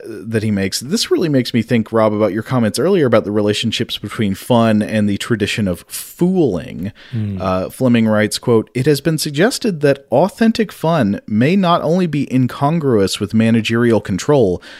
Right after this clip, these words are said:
Speaker 1: but gain its very inspiration from being against authority."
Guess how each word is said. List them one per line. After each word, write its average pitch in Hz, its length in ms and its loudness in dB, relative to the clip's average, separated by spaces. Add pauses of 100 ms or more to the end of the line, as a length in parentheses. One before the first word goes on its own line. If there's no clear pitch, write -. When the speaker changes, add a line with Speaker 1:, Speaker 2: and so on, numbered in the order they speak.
(200)
Speaker 1:
but 117 340 -2
gain 185 540 2
its 131 240 -2
very 139 640 0
inspiration 151 1120 0
from 117 300 0
being 104 640 0
against 104 640 -2
authority." 95 840 -4